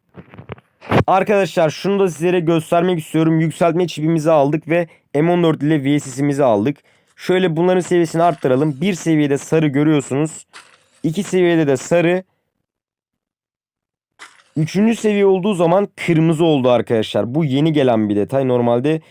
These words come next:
s-, üçüncü seviyesi de sarıydı biliyorsunuz. Kırmızı demek M on dördün en hızlı olduğu seviye demek zaten biliyorsunuz. Bunun rengi sarıyken bunu kırmızı yapmışlar abi. Çok ama çok beğendim bu özelliği.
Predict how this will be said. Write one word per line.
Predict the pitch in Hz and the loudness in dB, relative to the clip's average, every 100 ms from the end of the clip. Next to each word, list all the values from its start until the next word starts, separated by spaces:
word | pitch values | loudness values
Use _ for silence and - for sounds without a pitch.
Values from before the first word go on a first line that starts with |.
| _ _ _ | _ _ _
s-, | - - | -20 -6
üçüncü | 123 117 147 | -4 -2 -2
seviyesi | - 139 143 | -2 -2 -2
de | 135 | -4
sarıydı | - 113 104 104 | -2 -2 0 -2
biliyorsunuz. | 143 151 - 160 160 - - - - | 0 -2 -2 -6 -6 -14 -10 -10 -6
Kırmızı | - 165 196 208 190 | -2 2 2 0 0
demek | 196 208 - _ _ - | 0 -2 -6 _ _ -2
M | 165 202 | 0 2
on | 202 | 2
dördün | 185 175 196 190 - | 2 2 0 -4 -2
en | 185 185 | 0 2
hızlı | 165 143 143 | 2 0 0
olduğu | 147 135 147 | 0 0 -2
seviye | - 147 156 | -2 0 0
demek | 127 107 | 0 -2
zaten | 101 101 98 | -2 -2 -2
biliyorsunuz. | 143 180 160 185 - _ _ _ | 0 -2 0 -4 -6 _ _ _
Bunun | 147 208 214 | -2 2 2
rengi | 196 190 | 2 0
sarıyken | 165 196 196 160 202 196 - _ _ | 0 0 0 0 -2 -2 -10 _ _
bunu | 151 214 165 - | -2 0 0 0
kırmızı | 160 165 156 | 2 2 2
yapmışlar | 175 - 104 - 101 | 0 0 -4 -2 -2
abi. | 95 92 90 | 0 -2 -6
Çok | - 175 180 - | -6 -2 -2 -2
ama | 147 143 | 0 0
çok | - 175 156 | -2 -4 -2
beğendim | 131 120 110 107 | 0 0 0 -2
bu | 104 | -2
özelliği. | 104 95 92 113 | -2 -2 -4 -4